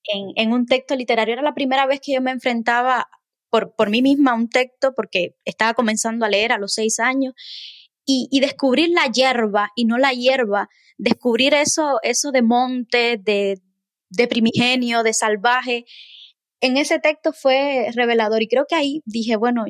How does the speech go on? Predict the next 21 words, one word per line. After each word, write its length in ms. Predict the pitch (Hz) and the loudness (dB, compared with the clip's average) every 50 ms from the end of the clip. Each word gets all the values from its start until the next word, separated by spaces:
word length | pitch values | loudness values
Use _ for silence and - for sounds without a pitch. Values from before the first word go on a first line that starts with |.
| 226 196 | -8 -4
yo 140 | 180 220 220 | -2 -2 -2
tengo 280 | 220 233 247 247 240 226 | 0 -2 -2 -2 -4 -2
que, 280 | - 214 202 196 196 _ _ _ _ | -2 -2 -2 -2 -4 _ _ _ _
que 80 | - 247 | -2 -2
escribir". 580 | - - - 254 214 214 214 247 269 240 226 - - - - - - - - _ _ _ _ _ | -2 0 0 -4 -4 -2 0 0 0 0 -2 -6 -10 -16 -20 -20 -20 -20 -20 _ _ _ _ _
Y 100 | - 254 | -4 -4
fue 200 | 247 - 294 294 | 0 2 2 2
todo 400 | 285 - 302 311 320 320 302 285 | 2 2 2 2 2 4 2 2
un, 400 | 285 285 294 294 294 277 262 254 - | 2 0 -4 -4 -4 -4 -4 -4 -2
un, 520 | 254 254 262 269 277 277 277 254 247 233 | -2 -2 -2 -2 -4 -4 -4 -4 -4 -4
un 200 | 247 254 254 262 | -4 -4 -4 -2
tránsito, 760 | - - 247 233 247 254 262 247 - 247 220 - 226 214 208 214 | 0 0 0 2 0 0 -2 -4 -4 -6 -2 0 0 2 2 0
un, 380 | 220 226 247 247 247 240 226 - | 0 -2 -4 -4 -4 -6 -6 -4
un 160 | - 240 240 | -4 -4 -2
caminar. 680 | - 254 254 254 240 233 226 226 226 226 233 233 233 - - - - - - _ _ - - _ _ | 0 -2 0 0 0 2 2 2 2 0 -2 -4 -6 -14 -20 -20 -20 -20 -20 _ _ -20 -20 _ _
Luego 340 | - 262 262 302 330 349 370 370 | -2 0 2 2 2 2 2 2
me 100 | 359 330 | 2 0
encontré 380 | 294 277 269 254 240 262 262 | 2 0 0 0 0 0 0
con 200 | 262 302 302 285 | -2 -4 -4 -2
otros 240 | 269 277 254 311 - - _ | -4 -2 -2 -4 -6 -4 _
poetas 360 | 262 262 254 254 254 - | 0 2 2 2 0 -4